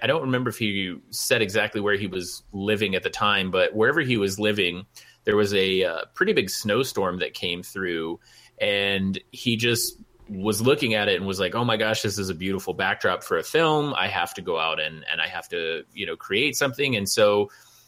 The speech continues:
he basically created this whole little web series by himself in a number of days,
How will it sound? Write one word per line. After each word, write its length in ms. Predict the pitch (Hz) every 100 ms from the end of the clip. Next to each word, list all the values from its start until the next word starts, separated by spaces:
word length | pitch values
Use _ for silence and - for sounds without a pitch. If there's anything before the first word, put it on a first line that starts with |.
| _ _ _
he 180 | - 110
basically 540 | 107 123 127 110 107
created 680 | - 104 101 113 107 101 - 104
this 460 | 104 101 - - - -
whole 540 | - 123 131 123 110
little 180 | 117 110
web 220 | 104 131
series 420 | 127 117 104 104 95
by 240 | 110 120
himself 600 | 113 107 113 107 110 - -
in 360 | 107 101 101 -
a 80 | 110
number 320 | 107 117 117
of 180 | 101 90
days, 600 | 107 127 101 98 98